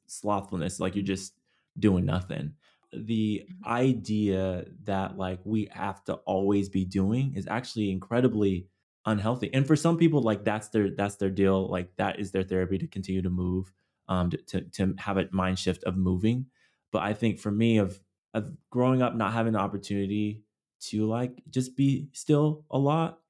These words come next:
Speaker 1: um, I found, like, even now, like, to not do anything, to try and be still, like, it is incredibly uncomfortable for me. Like, it takes so much time and energy,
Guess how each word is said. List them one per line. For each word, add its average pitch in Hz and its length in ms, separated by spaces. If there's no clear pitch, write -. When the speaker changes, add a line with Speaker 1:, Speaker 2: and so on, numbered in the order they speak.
Speaker 1:
um, 95 400
I 123 160
found, 107 340
like, 92 200
even 107 400
now, 104 300
like, 90 340
to 113 240
not 107 420
do 110 180
anything, 98 480
to 98 300
try 110 300
and 104 140
be 101 120
still, 107 520
like, 104 220
it 131 140
is 123 140
incredibly 110 540
uncomfortable 95 560
for - 140
me. - 280
Like, 104 120
it 117 120
takes 127 280
so - 240
much 123 560
time 110 500
and 95 180
energy, 113 600